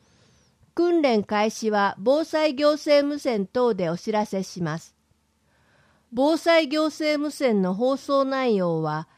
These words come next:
自動音声応答サービス、電話零四二三八七の九九零零でも確認できます。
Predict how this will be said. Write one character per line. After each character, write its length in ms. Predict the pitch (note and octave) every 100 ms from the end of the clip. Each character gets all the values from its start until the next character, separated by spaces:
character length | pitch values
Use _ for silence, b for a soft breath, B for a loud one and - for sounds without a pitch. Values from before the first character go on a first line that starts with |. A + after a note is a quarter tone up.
| b b G3
自 220 | A3+ A3+
動 340 | D4 D#4 D#4+
音 140 | E4 C#4+
声 360 | - F#3 E3+
応 260 | E3 B3+ C#4
答 260 | - C#4+
サ 260 | C#4 C#4 B3
ー 60 | F#3+
ビ 120 | D#3+
ス、 340 | - D3+ D3+ _ _ _ -
電 360 | G3+ A#3+ A#3
話 240 | G#3+ G3 - -
零 320 | A3+ C#4 D4+
四 340 | D#4 C#4 F3+ E3
二 220 | E3+ - _
三 360 | - C#4+ D4+
八 300 | E4 D#4 C4
七 340 | A3 A#3+ A3+ F#3+
の 280 | E3 E3+ -
九 240 | D4+ D#4 D4
九 320 | D4+ C#4 G3+
零 300 | G#3 G#3+ G3+
零 280 | F#3 E3 - _ _ C#4
で 140 | C4+
も 160 | B3 F3+
確 300 | G#3 G3 A3+
認 260 | A3 G3
で 140 | F3+ F3
き 160 | F#3
ま 160 | D#3+ D3+
す。 180 | -